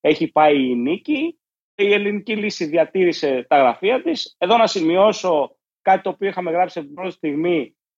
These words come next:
ότι υπήρχε μια μεγάλη αντιπαράθεση για το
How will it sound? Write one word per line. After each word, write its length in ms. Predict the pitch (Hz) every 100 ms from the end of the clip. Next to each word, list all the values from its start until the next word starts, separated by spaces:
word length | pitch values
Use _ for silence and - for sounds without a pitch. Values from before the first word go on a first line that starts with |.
| _
ότι 1400 | 143 156 156 160 156 151 151 151 147 147 143 139 123 - _
υπήρχε 920 | - 160 - - 233 208 - 160 135 -
μια 180 | 165 185
μεγάλη 420 | 180 165 190 208
αντιπαράθεση 920 | 180 143 - 143 165 160 143 - 139
για 180 | 127 139
το 120 | 139